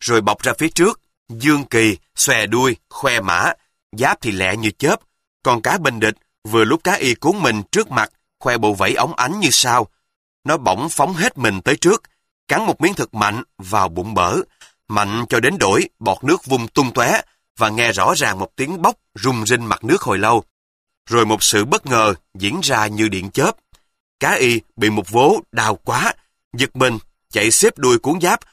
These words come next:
không còn dám trở đầu nghênh chiến. Hôm sau, đang ngồi coi hồ sơ tù nhân, thì lính hầu mang vào một bức thư. Y vội dở ra coi, thì ra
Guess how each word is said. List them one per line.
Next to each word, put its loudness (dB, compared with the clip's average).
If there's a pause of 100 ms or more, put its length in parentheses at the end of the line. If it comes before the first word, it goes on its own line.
(160)
không -2
còn -2
dám 0
trở 0
đầu 0
nghênh -4
chiến. 0 (960)
Hôm -2
sau, 4 (380)
đang -2
ngồi 2
coi 4
hồ 0
sơ 2
tù -2
nhân, 0 (420)
thì -2
lính 0
hầu 0
mang 0
vào 2
một -4
bức -2
thư. 2 (480)
Y 2
vội -2
dở -2
ra -4
coi, 2 (360)
thì -6
ra 0